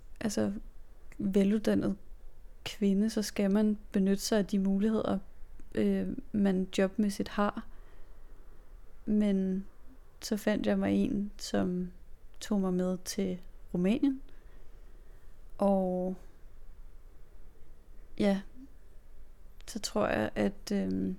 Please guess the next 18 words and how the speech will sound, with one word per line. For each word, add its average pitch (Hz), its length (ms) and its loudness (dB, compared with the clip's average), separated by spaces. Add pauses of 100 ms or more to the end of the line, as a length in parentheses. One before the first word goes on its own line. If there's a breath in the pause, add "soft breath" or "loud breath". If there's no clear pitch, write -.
(140)
altså 180 140 -2
det - 60 -2
er - 20 4
ikke 180 120 -2
fordi 185 140 0
mine 185 280 0 (180)
ambitioner 185 640 2 (200)
dalede, 180 460 6
da 170 60 4
jeg 165 280 2
mødte 185 320 0
ham, 185 280 2 (640 soft breath)
men 190 500 10 (180)
måske 208 420 4
fandt 196 240 4
jeg 196 120 4
ud 196 180 2
af, 196 260 4